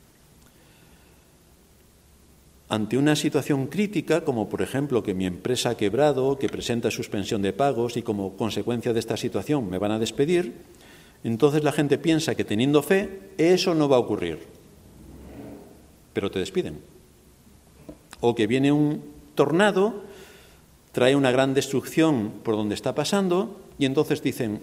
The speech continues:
"Dios es poderoso, hay que tener fe". Y pasa el tornado y destroza todo. Esto es ser un iluso aparte de un necio, porque es no entender cómo Dios actúa, cómo obra y cómo permite muchos de los desastres naturales que ocurren a lo largo de toda la historia.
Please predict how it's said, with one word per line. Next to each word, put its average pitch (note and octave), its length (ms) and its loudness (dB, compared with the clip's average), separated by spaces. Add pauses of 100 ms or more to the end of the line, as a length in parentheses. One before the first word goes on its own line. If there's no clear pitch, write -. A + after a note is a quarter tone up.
(180)
"Dios A3 260 0
es G#3 120 0
poderoso, F#3+ 600 0
hay F#3+ 80 2
que G3 120 0
tener F3+ 240 0
fe". G3 520 -2 (400)
Y A2+ 100 -4
pasa A#2 220 0
el G#2+ 80 0
tornado C#3 380 0
y D#3 40 2
destroza G#2 420 -6
todo. F3 340 -4 (1200)
Esto G#2 180 -8
es - 60 -4
ser A#2 160 -2 (160)
un A#2 120 -2
iluso D#3+ 400 0
aparte G2+ 320 -2
de A2 80 -2
un F2+ 140 -4
necio, F2+ 340 -8 (720)
porque F#2 220 -6
es - 80 -6
no G#2 80 -2
entender G2+ 400 0
cómo G#2+ 220 -4
Dios G2 180 -4
actúa, C3+ 420 -2
cómo A#2 260 -2
obra C3 280 -2 (220)
y A2+ 80 -4
cómo A#2 240 -4
permite A2+ 360 -2
muchos A2 340 -8
de B2 80 -2
los A2+ 160 -4
desastres A2+ 460 -4
naturales B2 460 -6
que - 100 -8
ocurren A2 380 -6 (720)
a G2+ 100 0
lo F2 100 -2
largo G#2 220 0
de F2+ 120 -2
toda E2+ 220 -6
la E2 60 -8
historia. E2+ 380 -8